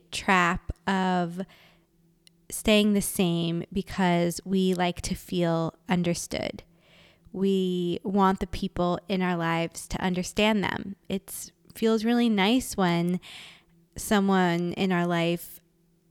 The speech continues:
knows us really well and knows us really deeply and knows what we like and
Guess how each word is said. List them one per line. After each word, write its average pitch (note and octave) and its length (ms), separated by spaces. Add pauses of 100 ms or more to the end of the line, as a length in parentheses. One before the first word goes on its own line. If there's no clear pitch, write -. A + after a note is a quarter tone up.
(460)
knows G3+ 360
us F#3+ 180
really F#3+ 240
well F3+ 340
and F#3 120
knows F3+ 200
us F3+ 140
really F3 200
deeply F#3+ 480
and F3 100
knows F3 220
what - 100
we F#3 140
like F3 440
and E3+ 320